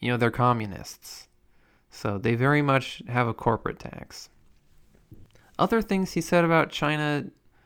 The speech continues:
did turn out to be true. So they're on China for a while, and he says that China had cows that produced human milk,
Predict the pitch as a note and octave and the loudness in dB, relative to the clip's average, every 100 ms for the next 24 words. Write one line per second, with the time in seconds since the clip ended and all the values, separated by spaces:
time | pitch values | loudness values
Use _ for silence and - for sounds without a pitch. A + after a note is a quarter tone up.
0 | _ _ - D3 D3 B2+ B2+ A2+ G#2+ - | _ _ 2 4 4 2 0 0 -4 -4
1 | G#2+ - - - - - - _ _ _ | -4 -4 -6 -8 -10 -12 -16 _ _ _
2 | _ _ - D3 D3+ E3+ G3 - D3+ D3+ | _ _ 2 4 4 4 2 2 0 0
3 | C#3 - A#2+ G#2+ G2+ F#2 G2 - A#2+ - | 0 0 0 0 -2 -4 -8 -8 -8 -8
4 | B2+ C#3 C#3+ C#3 C#3 - _ _ _ _ | -6 -2 -2 -2 -6 -12 _ _ _ _
5 | B2+ - - D#3 F3+ F#3 F3+ - _ - | -6 -4 -2 -2 0 -2 -4 -10 _ -6
6 | C#3+ A2 - - C3 C3+ D#3 F3+ F#3+ - | -4 -4 -6 -4 -2 -2 -2 -2 -4 -4
7 | - - C#3+ C#3 - - D3 D3+ D3+ A2+ | -4 0 0 -2 -4 -8 -4 -2 -2 -2
8 | A2+ C3+ D#3+ - | -4 -4 -6 -10